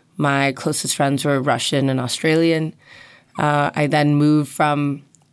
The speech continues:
high school in the Himalayas to college in the Midwest. And then I moved to New York a few years after nine eleven.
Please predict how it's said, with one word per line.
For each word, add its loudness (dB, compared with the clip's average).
high 0
school -2
in 0
the 0
Himalayas 2
to 0
college -2
in 0
the 2
Midwest. 0
And 2
then 2
I 0
moved 2
to -4
New 2
York 0
a -10
few -4
years 0
after -2
nine 2
eleven. 0